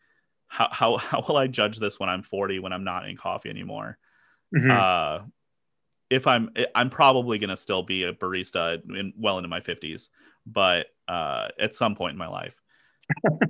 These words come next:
Speaker 1: Uh, but it's, and I just think about, yeah, "For all your dumb demands," it's, I, I mean, I don't know if he's referring to himself or anything to that effect,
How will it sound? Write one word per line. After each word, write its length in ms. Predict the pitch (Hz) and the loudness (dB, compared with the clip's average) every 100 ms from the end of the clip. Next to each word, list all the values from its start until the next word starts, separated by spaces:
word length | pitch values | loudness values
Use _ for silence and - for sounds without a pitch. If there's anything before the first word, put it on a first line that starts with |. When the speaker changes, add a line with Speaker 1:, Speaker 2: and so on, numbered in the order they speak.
| - _ _ - | -2 _ _ -2
Speaker 1:
Uh, 300 | 104 98 85 | 2 4 2
but 400 | 117 113 101 - _ | 0 4 4 2 _
it's, 440 | 113 110 - - - _ _ _ _ _ _ _ - | -4 -4 -8 -12 -14 _ _ _ _ _ _ _ -2
and 100 | 113 | 0
I 60 | |
just 200 | 117 113 | 0 -2
think 120 | 117 117 | -4 0
about, 200 | 110 101 | 0 2
yeah, 260 | 92 90 | 2 0
"For 180 | - 104 | -2 0
all 180 | 95 117 | 2 2
your 140 | 131 | 2
dumb 300 | 123 107 101 | 0 0 0
demands," 720 | 95 90 87 85 87 90 - - _ _ - | -4 -6 -6 -6 -10 -12 -14 -18 _ _ -2
it's, 460 | 104 - - - _ _ _ _ _ _ _ _ _ _ - | -2 -2 -12 -16 _ _ _ _ _ _ _ _ _ _ -4
I, 120 | 110 113 | -2 0
I 60 | |
mean, 200 | 127 123 | 0 0
I 120 | 107 | 2
don't 140 | 127 151 | 2 2
know 80 | 127 | 0
if 80 | |
he's 120 | 131 113 | 0 -4
referring 360 | 110 107 104 | -4 -4 -4
to 380 | - 95 92 85 - | -6 -6 -6 -8 -12
himself 580 | 113 85 - 113 107 95 | -16 -14 0 2 2 0
or 60 | |
anything 300 | 87 90 87 | -6 -8 -12
to 100 | 85 | -8
that 160 | 95 92 | -2 -2
effect, 400 | 90 90 87 | -2 -4 -6